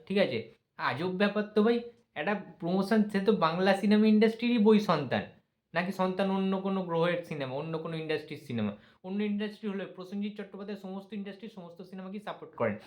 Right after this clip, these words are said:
বাংলা সিনেমাকে একটু বেশি সাপোর্ট করেন, তার কারণ ইন্ডাস্ট্রিটাই তিন-, তার নিজের, ঠিক আছে? তিনি সব কিছু করতে পারেন বাংলা সিনেমা ইন্ডাস্ট্রির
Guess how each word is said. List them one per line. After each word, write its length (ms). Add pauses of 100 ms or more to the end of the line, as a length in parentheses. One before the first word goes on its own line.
(200)
বাংলা 200
সিনেমাকে 400
একটু 160
বেশি 300
সাপোর্ট 340
করেন, 240 (240)
তার 120
কারণ 220
ইন্ডাস্ট্রিটাই 520
তিন-, 240
তার 120
নিজের, 300 (920)
ঠিক 140
আছে? 400 (180)
তিনি 180
সব 300
কিছু 180
করতে 300
পারেন 220
বাংলা 260
সিনেমা 280
ইন্ডাস্ট্রির 560